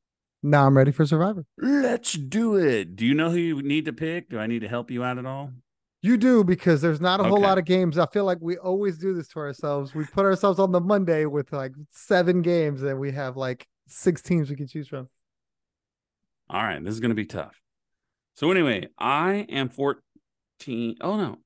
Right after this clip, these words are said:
Speaker 2: Let's go last week. Here's what we did last time. You picked Kansas City over Detroit, and they lost three to zero. So you're now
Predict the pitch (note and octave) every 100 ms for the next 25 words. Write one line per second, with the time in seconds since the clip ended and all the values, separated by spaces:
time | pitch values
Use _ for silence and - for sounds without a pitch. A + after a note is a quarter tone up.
0 | _ B2+ - D#3 D3 C#3 - E2+ D#2+ _
1 | A#2 B2+ B2+ B2 A#2 A2+ A2 - D2+ -
2 | _ _ _ _ _ _ _ _ _ _
3 | C3 D#3+ F#3+ D#3 F3 F3 D3 C#3+ D#3+ D#3+
4 | D3 C#3 C3 B2 - D3 D#3 - _ _
5 | _ _ - D3 D3+ D3 C3+ C3+ - C#3
6 | B2 G#2+ G2 F2 F2 A#2+ - B2+ B2+ C3
7 | B2